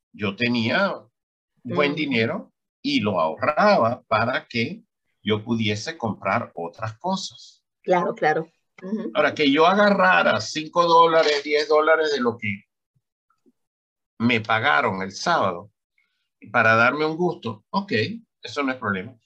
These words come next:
Speaker 1: Que yo dedicara la mitad de ese dinero que yo ganaba ese sábado para gastos de la casa, para ayudar a mi mamá, también es, es algo previsible.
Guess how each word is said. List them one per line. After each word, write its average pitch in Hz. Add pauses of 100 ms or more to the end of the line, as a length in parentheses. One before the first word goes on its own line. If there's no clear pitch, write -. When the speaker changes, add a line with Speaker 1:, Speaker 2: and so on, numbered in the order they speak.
(240)
Speaker 1:
Que 151
yo 147
dedicara 170
la 143
mitad 135
de 175
ese 170
dinero 143
que 139
yo 131
ganaba 143
ese 143
sábado 143 (720)
para 120
gastos 135
de 165
la 165
casa, 175 (420)
para 107
ayudar 113
a 143
mi 147
mamá, 196 (920)
también 117
es, 127 (320)
es 120
algo 120 (340)
previsible. 117